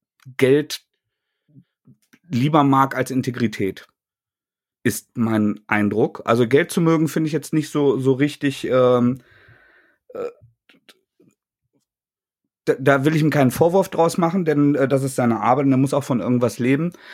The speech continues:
Aber ich, ich würde, wenn ich so ein Baby hätte und, äh, auch schon ein, ein bisschen Geld auf der Bank, mit dem ich meine Familie füttern könnte, ähm,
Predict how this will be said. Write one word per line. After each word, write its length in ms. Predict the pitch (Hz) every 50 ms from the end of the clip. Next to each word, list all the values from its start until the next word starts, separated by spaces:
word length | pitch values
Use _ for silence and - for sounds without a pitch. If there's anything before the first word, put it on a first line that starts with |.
| - 123 - - - _
Aber 340 | 120 123 135 139 135 -
ich, 260 | - 143 135 - - - - _ _ _ _ _ -
ich 280 | - 180 170 - -
würde, 300 | 143 156 170 175 165 165
wenn 120 | 143 147 147
ich 160 | 143 131 131
so 140 | 117 135 143
ein 160 | 170 165 143
Baby 380 | 135 139 151 147 143 151 143 127
hätte 480 | 131 139 139 - 156 143 139 139 -
und, 360 | - 120 123 123 127 123 123
äh, 40 | 127
auch 460 | 123 123 120 - - 123 120 - - - _ 139 143 - -
schon 300 | 135 - - 139 127 131
ein, 340 | - 131 127 131 135 - -
ein 120 | 143 135 127
bisschen 260 | 147 135 - 147 127
Geld 140 | 135 135 113
auf 100 | 127 -
der 140 | - 120
Bank, 360 | 117 113 113 123 135 135 - - - - - - - - -
mit 160 | 131 123 127
dem 100 | 135 131
ich 80 | 131 120
meine 200 | 139 131 127 123
Familie 340 | - - 120 123 131 131 131
füttern 380 | - - 143 - 156 139 135
könnte, 460 | 127 - 135 131 131 135 135 131 131 - - - - - - _ - -
ähm, 440 | 127 123 123 123 123 123 120 95